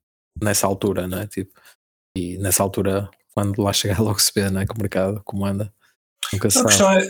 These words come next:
Speaker 2: eu tenho as moedas e não conto de lhes mexer, mas uma coisa é não contar de lhes mexer e poder mexer nelas amanhã,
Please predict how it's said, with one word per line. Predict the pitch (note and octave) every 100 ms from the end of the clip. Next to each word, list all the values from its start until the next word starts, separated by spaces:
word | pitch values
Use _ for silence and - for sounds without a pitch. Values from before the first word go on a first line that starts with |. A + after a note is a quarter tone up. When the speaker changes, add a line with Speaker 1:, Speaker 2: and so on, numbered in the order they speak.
| - C#3+
Speaker 2:
eu | C#3
tenho | D#3+
as | D3
moedas | C3 D3 D#3 D3+
e | D3+
não | D3
conto | C#3+ C3+ -
de | C#3+
lhes | C3+ C#3
mexer, | C3+ - A#2+ A2 - - _ _
mas | B2 C3+ C3
uma | C#3+ C#3+
coisa | D#3+ D#3+
é |
não | D#3+
contar | E3 D3 D3+
de | D3
lhes | C#3+ C3+
mexer | C#3 - C#3+ D#3+ E3
e | D#3+
poder | - D#3
mexer | D3 - D3
nelas | D3 C#3+ C#3
amanhã, | C3+ C3+ C3+ C3